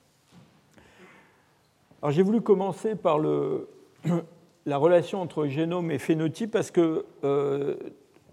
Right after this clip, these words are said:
dans cette série de cours, j'ai eu très souvent des questions. Euh, il y a beaucoup de, de gens qui, euh, qui suivent cet enseignement vont, sont venus me voir en me posant des questions,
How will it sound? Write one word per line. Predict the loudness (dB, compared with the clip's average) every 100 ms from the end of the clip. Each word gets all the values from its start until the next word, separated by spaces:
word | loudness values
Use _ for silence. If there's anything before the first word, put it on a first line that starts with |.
| _ _ _ _ _ _ -10
dans | -4 -2
cette | 0 -2
série | 0 0
de | 0
cours, | -2 -4 -2
j'ai | -2
eu | -2
très | 0 -2
souvent | -2 -4 -2 -2
des | -4
questions. | 0 -2 -2 -8 -6 -8 -12 _ _ _ _ -8
Euh, | -4 -2 -2 -4
il | -4
y |
a |
beaucoup | -4 -4 -4 -2
de, | -2 -2
de | -4 -4
gens | -4 -6
qui, | -8 -10 -6 -4 -6 -8 -16 -20 _ -14
euh, | -10 -6 -6 -6 -8
qui | -8 -10
suivent | -6 -6 0
cet | 0 0
enseignement | -6 -6 -4 -4 -4
vont, | -4 -8
sont | -6 -6
venus | -6 -6
me | -6
voir | -4 -4 -4
en | -8
me |
posant | -8 -8 -8 -8
des | -8
questions, | -6 -8 -8 -10 -10 -10